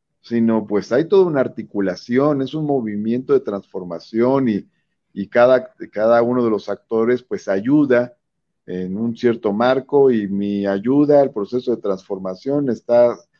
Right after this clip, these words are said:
ceñida en este lapso histórico a la Secretaría de Gobierno de la Ciudad de México. Entonces, desde aquí colaboro con el proceso de transformación.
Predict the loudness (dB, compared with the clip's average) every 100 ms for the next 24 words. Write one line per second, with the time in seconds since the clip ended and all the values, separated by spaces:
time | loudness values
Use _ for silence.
0 | _ -6 0 0 2 2 4 4 2 0
1 | -4 -2 0 2 0 -6 -12 0 2 2
2 | 0 0 2 0 -4 -8 -6 -4 -2 -2
3 | -2 -4 -2 2 2 0 -4 -2 -2 -2
4 | -2 -4 -8 -12 -8 -6 -4 -6 -8 _
5 | -10 -8 -4 -6 -6 -16 -10 -10 -10 _
6 | _ _ _ 0 4 4 2 -2 2 4
7 | 6 4 2 0 0 -2 _ _ 0 4
8 | 4 6 4 4 -2 -4 -4 -6 -4 -6
9 | -2 -4 -6 _ _ _ _ -4 -4 -4
10 | -6 -6 -8 -6 -8 -6 -2 -2 -2